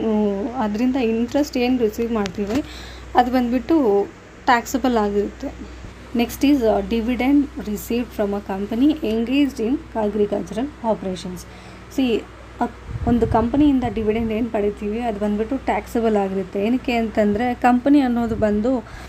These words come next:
agricultural ಆ್ಯಕ್ಟಿವಿಟೀಸ್‌ನಲ್ಲಿ participate ಮಾಡಿರೋದಿಲ್ಲ. So, ಇದ್-, basically ಏನು ಇದು agricultural ಇನ್ಕಮ್‌ಗೆ ನಾವು ಟ್ಯಾ-, non-taxable ಅಂತ ಹೇಳ್ತೀವಿ.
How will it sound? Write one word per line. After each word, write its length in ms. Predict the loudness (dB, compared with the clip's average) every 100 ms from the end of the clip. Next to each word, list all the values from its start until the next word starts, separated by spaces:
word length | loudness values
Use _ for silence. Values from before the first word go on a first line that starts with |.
| -14 -2
agricultural 560 | 2 4 4 2 2 2
ಆ್ಯಕ್ಟಿವಿಟೀಸ್‌ನಲ್ಲಿ 1000 | 2 2 0 0 -2 -4 -2 -2 0 0
participate 720 | 0 -4 -2 -6 -6 -6 -4
ಮಾಡಿರೋದಿಲ್ಲ. 640 | -2 0 0 -2 -2 -2 -4 -6 -10 -16 -6
So, 60 | 2 2
ಇದ್-, 520 | 2 -2 -14 -10 -4 2
basically 580 | 2 2 2 2 2
ಏನು 500 | 2 4 4 2 2
ಇದು 360 | 2 0 0 0
agricultural 760 | 0 -2 -2 0 0 2 -2 0
ಇನ್ಕಮ್‌ಗೆ 640 | 0 0 0 0 0 0
ನಾವು 420 | 0 0 -2 -2
ಟ್ಯಾ-, 300 | -2 -2 -2
non-taxable 800 | 0 0 0 -2 -2 -4 0 2
ಅಂತ 200 | 0 0
ಹೇಳ್ತೀವಿ. 440 | -2 0 0 0